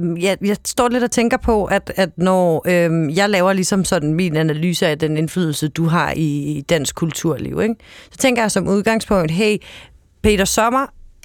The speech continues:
hvis jeg siger hans navn på gaden, så ved folk, hvem det er, jeg snakker om. Så synger de måske en eller anden sang, øh, som de bedst kunne lide fra, øh, Peter. Og, øh, udover det, så, øh, glæder de, øh,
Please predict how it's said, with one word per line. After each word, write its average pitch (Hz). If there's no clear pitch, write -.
hvis 214
jeg 226
siger 269
hans 269
navn 226
på 240
gaden, 196
så 208
ved 196
folk, 175
hvem 160
det 156
er, 151
jeg 151
snakker 120
om. -
Så 196
synger 202
de 185
måske 175
en 165
eller 156
anden 156
sang, 147
øh, 151
som 151
de 240
bedst 247
kunne 233
lide 226
fra, 180
øh, 175
Peter. 208
Og, 175
øh, 165
udover 190
det, 175
så, 190
øh, 151
glæder 180
de, 170
øh, -